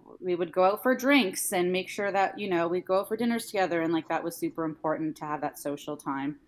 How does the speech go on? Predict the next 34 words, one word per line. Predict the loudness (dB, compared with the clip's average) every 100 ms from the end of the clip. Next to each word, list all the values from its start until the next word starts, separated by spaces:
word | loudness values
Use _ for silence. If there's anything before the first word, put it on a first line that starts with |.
| _ _ _ -4
Um, | 0 0 -2 -6 -10 -12 _ _
but | 0
yeah, | 4 4 2
we | -2
definitely, | 2 2 2 -2 0 -2 -4
I | -4
think | -2 -2 -4
Vic | -4
said | -2 -2
it | -2
great. | -6 -8 -6
Like, | -8 -8 _ _ _ 0
we | 2
have | 4 6 6 4 -4 _
great | 0 0 2
conversations | 0 0 -2 -4 -6 -4 -6 -4
together, | -6 -4 -4
and | -4 -4
they're | -4
some | -2 -2
of | 0
the | -2
toughest | -4 -2 -2 -2 -8
conversations, | -4 -4 -4 -6 -8 -6 -4 6 6 6 -2 _ _ _ 2
um, | 4 4 2
because | -2 -2 -2 2
we're | 2
both | 2 0 -2
so | -2 -2
passionate | 0 0 0 0 -4 -4
about | 0 2
what | 2 -2
we | -4 -4
do, | 2 4 4